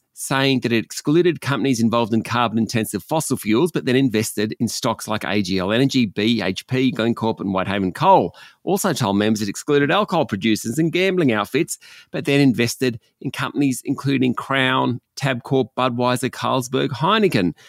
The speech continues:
Now, it's the first time asic has taken a company to court alleging greenwashing. This, I'm sure, isn't as clear-cut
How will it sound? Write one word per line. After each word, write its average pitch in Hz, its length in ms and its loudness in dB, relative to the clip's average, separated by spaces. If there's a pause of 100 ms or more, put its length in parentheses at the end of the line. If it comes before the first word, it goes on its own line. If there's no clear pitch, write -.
(140)
Now, 147 80 -6
it's 147 80 -4
the 151 60 -4
first 226 240 0
time 156 240 -2
asic 139 260 -2
has 139 120 -2
taken 135 280 -2
a 131 60 -2
company 110 360 -6
to - 120 -6
court - 360 -4
alleging 95 440 -2
greenwashing. 104 600 2 (340)
This, 220 300 2
I'm 190 140 2
sure, 147 380 4
isn't 131 220 2
as 123 80 0
clear-cut 117 540 -2